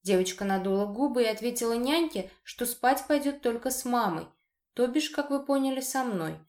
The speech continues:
Меня же почему-то разобрала гордость. Я первый день с малышкой, а ей уже никакие няньки не нужны.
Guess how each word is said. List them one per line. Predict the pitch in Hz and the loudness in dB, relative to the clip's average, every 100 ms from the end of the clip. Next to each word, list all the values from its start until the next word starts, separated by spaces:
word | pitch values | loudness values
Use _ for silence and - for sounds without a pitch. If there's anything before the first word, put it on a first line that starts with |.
| _ _ _ | _ _ _
Меня | 226 254 330 | 0 6 6
же | 285 | 6
почему-то | 285 - 262 269 277 226 | 0 -4 -2 -2 0 -2
разобрала | 214 202 208 214 220 | -2 2 4 4 4
гордость. | 180 170 170 170 - - _ _ _ _ | 0 -2 -2 -6 -10 -14 _ _ _ _
Я | 214 214 | -2 4
первый | 285 285 277 | 6 6 2
день | 240 277 | 2 2
с | 269 | 2
малышкой, | 262 262 302 320 - 247 - | 4 6 4 2 -2 -2 0
а | 220 | 0
ей | 254 277 | 2 0
уже | 247 247 | 0 -2
никакие | 247 247 240 247 247 | 0 0 -2 -2 -2
няньки | 254 254 226 202 | 0 0 0 -2
не | 202 208 | -2 -2
нужны. | 208 190 185 165 156 | -2 -2 -2 -2 -6